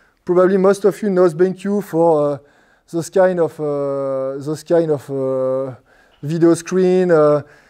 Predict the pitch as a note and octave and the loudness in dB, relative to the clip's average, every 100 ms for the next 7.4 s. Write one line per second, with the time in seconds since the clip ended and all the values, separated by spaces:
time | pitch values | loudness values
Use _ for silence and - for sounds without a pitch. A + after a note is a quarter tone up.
0 | _ _ _ F3+ E3 E3+ - G3+ G3+ F#3+ | _ _ _ -8 -2 -2 2 0 0 0
1 | G3+ G3 D3+ D#3+ G3 G3 G3 F3 F3+ F3 | 2 2 2 -2 0 2 2 2 2 2
2 | F#3 F3 F3 F3+ F#3 - D#3+ D3+ C#3 E3 | -2 -2 0 0 -2 -2 -2 -2 0 2
3 | E3 F#3+ G#3+ E3+ D#3 D#3 F3 F3+ F3+ E3+ | 4 2 2 0 -2 -2 -4 -4 -6 -4
4 | E3+ E3 F3+ E3+ A#3 A#3+ A#3+ - _ _ | -4 -2 -2 -2 -2 -6 -6 -12 _ _
5 | _ _ E3 E3 G3 F3+ E3 F3+ G3 F#3+ | _ _ -4 0 2 2 2 0 0 0
6 | G3 G#3+ F#3 F#3 - D3 C#3+ D3+ C#3+ C#3+ | 2 4 4 0 -4 -12 -4 -2 -2 -2
7 | C#3 C#3 C3+ | -4 -4 -4